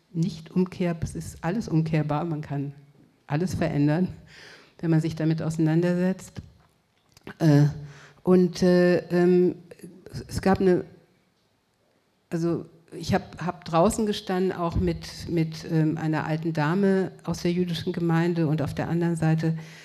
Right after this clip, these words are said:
Gott, mir fällt der Name nicht ein, diese C-D-U-Frau, die jetzt, ähm, endgültig bei der A F D gelandet ist, Steinbach, genau. Also de-, genau zwischen den beiden.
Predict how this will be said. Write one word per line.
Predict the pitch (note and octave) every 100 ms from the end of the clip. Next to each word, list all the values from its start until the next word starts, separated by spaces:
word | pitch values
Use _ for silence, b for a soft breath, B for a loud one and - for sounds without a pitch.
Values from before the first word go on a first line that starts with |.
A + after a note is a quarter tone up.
| B B B _
Gott, | - D#3+
mir | D#3+
fällt | D#3 D#3+ D#3+
der |
Name | D3+ D3+ E3
nicht | D#3+ D3
ein, | D3 D3+
diese | D#3 D3+ D3+ D3+ D3 - - -
C-D-U-Frau, | - D#3+ D#3 F3+ - D#3+ D#3
die | D3+
jetzt, | D#3 D#3+ - - -
ähm, | D3 D3 D#3 - -
endgültig | - D#3 - D#3 D#3+ D#3+
bei | D#3
der | D3 G#2+
A | C#3+
F | D3
D | - E3
gelandet | D#3 C#3+ D3+ D#3 -
ist, | D3+ - - - - -
Steinbach, | - - C#3+ C#3+ C#3+ D3 -
genau. | D#3 D3 C3+ B B
Also | - G3 G#3+
de-, | G3+ -
genau | - B3 C#4+
zwischen | C#4+ B3 A#3 G#3+
den | G3+ F#3
beiden. | C#3 B2 B2+ B2+